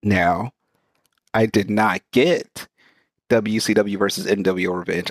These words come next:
I did get Nintendo, uh, Mario Kart sixty-four. So I was still happy, but I kinda wanted to play the other game. But that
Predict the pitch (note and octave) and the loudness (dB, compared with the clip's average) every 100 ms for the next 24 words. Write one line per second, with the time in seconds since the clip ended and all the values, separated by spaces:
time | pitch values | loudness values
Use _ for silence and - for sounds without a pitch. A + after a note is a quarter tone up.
0 | - C3+ C3 C3 B2+ A2+ G#2 G#2 G#2+ G2+ | 0 0 2 4 2 4 2 2 -2 -2
1 | - G2+ G2 - F#2+ F#2 F2 G#2 G#2 G2+ | 0 2 2 4 2 2 0 0 2 0
2 | - F2 - - G2+ E2+ - - - _ | -2 -4 -2 -4 -4 -6 -8 -10 -18 _
3 | _ _ - _ _ - B2 C3+ A2+ - | _ _ -20 _ _ 0 2 4 2 0
4 | G2 F2+ - - - C2 - _ _ _ | -2 0 -4 -6 -10 -16 -16 _ _ _
5 | - _ - F2+ D#2 _ F#2+ - G#2 F#2 | -20 _ -2 -2 -2 _ -2 0 -2 -2
6 | D#2+ D#2+ - - D#2 - C#2+ - - - | -6 -8 -8 -4 -4 -4 -8 -8 -8 -2
7 | A2+ E3 E3 D3+ | 0 2 2 0